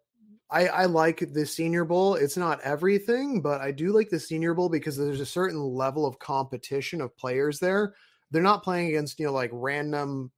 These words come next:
freshmen and sophomores who are gonna end up working at U P S. Like, they're going against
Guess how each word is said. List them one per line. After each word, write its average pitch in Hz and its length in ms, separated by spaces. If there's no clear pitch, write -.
freshmen 143 440
and 131 120
sophomores 190 640
who 143 120
are 143 100
gonna 139 180
end 135 200
up 127 180
working 135 340
at 127 120
U 131 160
P 123 200
S. - 300
Like, 123 140
they're 151 120
going 165 300
against 139 320